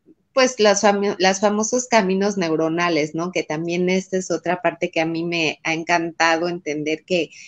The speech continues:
claro que hay neuroplasticidad y claro que podemos cambiar y, sí, o sea, y ser diferente a lo que fui hace unos años,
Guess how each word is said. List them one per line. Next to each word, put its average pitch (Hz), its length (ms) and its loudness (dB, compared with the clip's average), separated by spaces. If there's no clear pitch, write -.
claro 208 380 6
que 185 180 4
hay 165 180 4
neuroplasticidad 156 1200 -2
y 160 120 -8
claro 190 400 2
que 185 120 -2
podemos 170 440 -2
cambiar 160 540 0
y, 156 280 -2
sí, 170 400 4
o 165 140 0
sea, 175 280 4
y 160 100 2
ser 170 260 0
diferente 165 480 0
a 180 40 4
lo 170 160 0
que 151 140 0
fui 160 240 4
hace 175 240 0
unos 170 300 -4
años, 170 580 -2